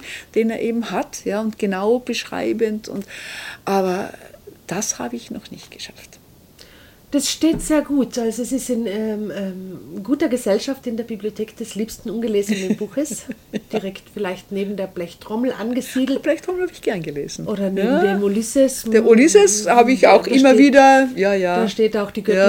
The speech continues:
Speaker 1: Ja.
Speaker 2: Komödie. Also da stehen
Speaker 1: Ja, ja.
Speaker 2: einige schon sehr,
Speaker 1: Ja.
Speaker 2: äh, reifer
Speaker 1: Ja.
Speaker 2: drin.
Speaker 1: Ja.
Speaker 2: Wobei zu Josef und seinen Brüdern könnte ich anmerken, wir hatten zwanzig zwanzig im literarischen Adventkalender eine Folge.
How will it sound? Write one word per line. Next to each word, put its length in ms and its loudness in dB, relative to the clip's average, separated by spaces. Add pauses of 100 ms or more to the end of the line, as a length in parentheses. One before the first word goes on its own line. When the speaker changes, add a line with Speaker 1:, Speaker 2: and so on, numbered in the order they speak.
(120)
Speaker 1:
Ja. 60 4
Speaker 2:
Komödie. 300 4
Also 180 0
da 80 4
stehen 160 2
Speaker 1:
Ja, 120 8
ja. 200 8
Speaker 2:
einige 220 4
schon 240 -2
sehr, 220 -2
Speaker 1:
Ja. 360 8
Speaker 2:
äh, 260 -4
reifer 220 2
Speaker 1:
Ja. 400 8
Speaker 2:
drin. 520 2
Speaker 1:
Ja. 460 4
Speaker 2:
Wobei 340 2
zu 360 0
Josef 440 -2
und 120 -4
seinen 280 -4
Brüdern 360 -6
könnte 320 -6
ich 220 -10
anmerken, 680 -6
wir 160 -6
hatten 360 -10
zwanzig 600 -12
zwanzig 560 -10
im 140 -8
literarischen 800 -10
Adventkalender 960 -12
eine 220 -12
Folge. 480 -8